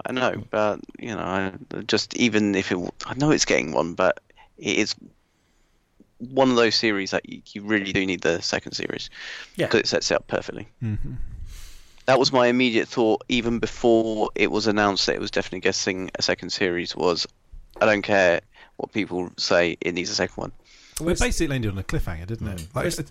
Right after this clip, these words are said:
Speaker 2: it's
Speaker 3: they,
Speaker 2: taken its time, so,
Speaker 3: they didn't
Speaker 2: yeah.
Speaker 3: actually meet, did they? Or did they? I can't remember. Geralt and
Speaker 1: Yeah,
Speaker 3: Ciri.
Speaker 1: and they
Speaker 2: Yeah.
Speaker 1: g-,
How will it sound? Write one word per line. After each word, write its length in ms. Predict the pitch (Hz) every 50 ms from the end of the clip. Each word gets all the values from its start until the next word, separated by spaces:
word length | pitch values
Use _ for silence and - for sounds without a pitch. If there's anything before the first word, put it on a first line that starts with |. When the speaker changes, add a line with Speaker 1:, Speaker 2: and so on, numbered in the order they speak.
| _ _
Speaker 2:
it's 120 | - 160
Speaker 3:
they, 60 | - 151
Speaker 2:
taken 240 | 208 190 170 -
its 140 | 143 107 -
time, 340 | - - 131 92 80 82 -
so, 120 | - - 160
Speaker 3:
they 40 | 156
didn't 200 | - - 175 165
Speaker 2:
yeah. 80 | 160
Speaker 3:
actually 280 | 147 143 - - 127 120
meet, 480 | 123 131 143 151 123 90 - - - - -
did 160 | - - -
they? 240 | - 78 80 - -
Or 80 | - 110
did 140 | - 104 -
they? 60 | - 90
I 40 | 87
can't 200 | - - 104 104
remember. 380 | 104 95 87 80 80 95 110 - - - - - _ _ _ _ _ - - -
Geralt 240 | 113 107 98 98 95 92
and 80 | 92
Speaker 1:
Yeah, 180 | - 165 139 113
Speaker 3:
Ciri. 140 | 92 92 98
Speaker 1:
and 140 | 123 120 120
they 60 | 123
Speaker 2:
Yeah. 100 | 151 151
Speaker 1:
g-, 80 | 147